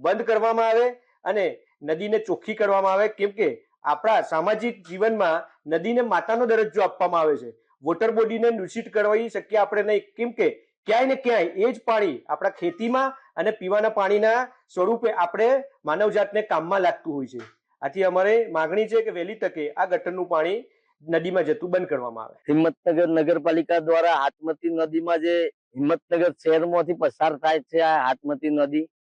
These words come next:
Speaker 2: એમાં ઝાડ પણ ઉગી ગયેલા છે, નદી જેવું દેખાતું નથી અને હિંમતનગર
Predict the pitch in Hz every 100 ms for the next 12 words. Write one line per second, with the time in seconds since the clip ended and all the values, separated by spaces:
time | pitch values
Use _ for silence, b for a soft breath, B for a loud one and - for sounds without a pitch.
0 | _ _ _ _ _ 147 151 160 165 170
1 | 165 151 131 135 160 160 165 160 156 165
2 | 165 165 165 156 156 165 160 - _ -
3 | 139 156 160 165 165 151 135 127 147 165
4 | 160 143 160 156 _ _ _ _ _ _
5 | _ - 147 165 170 156 160 156 175 175